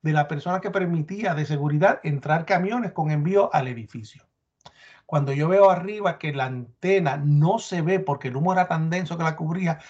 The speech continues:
yo digo, "Ay, Dios mío, la gente de Windows, la gente de Windows, we gotta go back, tenemos que volver, tenemos que volver". Nadie quería volver.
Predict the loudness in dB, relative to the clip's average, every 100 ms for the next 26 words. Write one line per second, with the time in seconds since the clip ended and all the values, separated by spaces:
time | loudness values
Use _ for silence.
0 | -14 2 4 6 6 4 2 0 -4 -2
1 | 0 2 2 -2 -8 -2 0 0 -4 -2
2 | 0 0 0 0 0 0 0 0 -2 -2
3 | -4 0 0 2 2 0 -2 -8 -18 _
4 | _ -12 0 0 4 2 2 4 4 6
5 | 4 4 -2 -2 -2 -2 0 0 2 0
6 | -2 -6 -4 -4 -4 -6 -6 -8 -10 -16
7 | -20 -2 6 8 8 4 2 0 0 0
8 | 0 -6 -12 -18